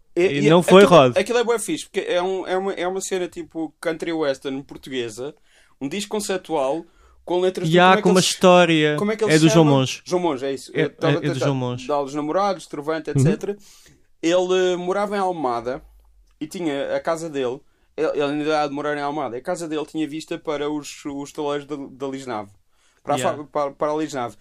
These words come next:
Speaker 1: E ele começou, ele, a família dele vem do Alentejo, ele começou a imaginar, eh, a história toda da diáspora de, do Alentejo para Lisboa e Almada
Speaker 2: Yeah.
Speaker 1: e a fazer, eh, um disco conceptual sobre isso.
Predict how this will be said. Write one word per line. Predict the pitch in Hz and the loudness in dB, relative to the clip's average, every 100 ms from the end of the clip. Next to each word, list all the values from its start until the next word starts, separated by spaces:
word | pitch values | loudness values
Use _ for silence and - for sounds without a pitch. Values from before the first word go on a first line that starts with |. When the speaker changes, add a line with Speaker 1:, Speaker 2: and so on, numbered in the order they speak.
| _ _ 156 | _ _ -4
Speaker 1:
E | |
ele | 185 | -4
começou, | 202 214 - 151 131 - | -4 -8 -2 -2 -2 -4
ele, | 151 151 151 | -4 -2 -2
a | |
família | 156 170 170 175 | -4 -4 -2 -2
dele | 165 135 | -2 -2
vem | 151 | -4
do | 147 | -4
Alentejo, | 156 165 156 113 127 | -4 -4 -4 -4 -6
ele | 151 | -10
começou | 156 185 190 | -10 -8 -4
a | |
imaginar, | 185 190 160 156 117 107 123 _ _ _ _ _ - | -2 -2 -4 -6 -6 -10 -14 _ _ _ _ _ -4
eh, | 143 143 135 135 110 - - | -2 -2 -2 -2 -4 -10 -10
a | |
história | 127 - 208 214 202 202 _ _ _ | -8 -6 -4 -2 -2 -6 _ _ _
toda | 156 135 123 127 | -2 0 -2 -2
da | 156 | -4
diáspora | 143 156 143 139 - 165 160 | -2 -2 -2 -2 -6 -4 -4
de, | 151 147 151 139 123 113 | -4 -6 -4 -2 -4 -6
do | 135 160 | -4 -2
Alentejo | 180 175 180 139 127 | -2 -2 -2 -2 -4
para | 147 135 | -6 -6
Lisboa | 135 135 135 151 131 | -6 -8 -6 -4 -2
e | 135 | -2
Almada | 147 143 127 117 - | -4 -2 -2 -2 -4
Speaker 2:
Yeah. | 135 127 123 - - - - | -2 -2 -4 -12 -20 -20 -6
Speaker 1:
e | 170 | -4
a | |
fazer, | 196 214 220 | -4 -4 -6
eh, | 202 185 180 180 175 123 120 110 | -6 -6 -2 0 0 -2 -6 -6
um | 165 165 | -6 -6
disco | 202 202 214 | -8 -6 -6
conceptual | 202 196 180 180 180 | -4 -6 -2 -2 -2
sobre | - 180 208 | -4 -4 -4
isso. | 202 - - | -4 -8 -18